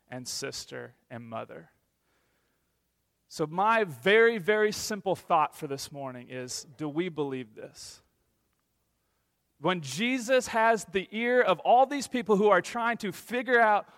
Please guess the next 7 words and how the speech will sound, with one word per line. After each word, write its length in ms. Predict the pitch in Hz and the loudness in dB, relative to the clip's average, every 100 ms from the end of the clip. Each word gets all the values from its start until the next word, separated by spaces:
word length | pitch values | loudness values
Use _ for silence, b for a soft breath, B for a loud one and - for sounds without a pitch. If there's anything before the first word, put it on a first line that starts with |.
| b | b
what 240 | 135 156 226 | -6 2 4
does 180 | 254 240 | 4 0
it 100 | - | -6
mean 220 | 208 214 | -8 -8
to 120 | 180 | -10
follow 360 | - 180 190 185 | -2 2 4 2
Jesus, 720 | 123 156 156 123 117 - - | -4 -6 -6 -6 -10 -12 -16